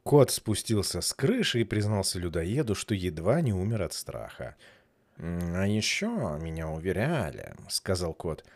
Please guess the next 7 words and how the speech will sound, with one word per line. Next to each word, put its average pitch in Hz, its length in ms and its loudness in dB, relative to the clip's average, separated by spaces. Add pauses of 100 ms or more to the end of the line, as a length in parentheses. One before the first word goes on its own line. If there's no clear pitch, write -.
(340)
«Но 170 460 4
этому-то 120 800 4
я 98 340 2
уж - 500 -4
никак 98 680 0
не 82 100 -6
поверю» 62 880 -6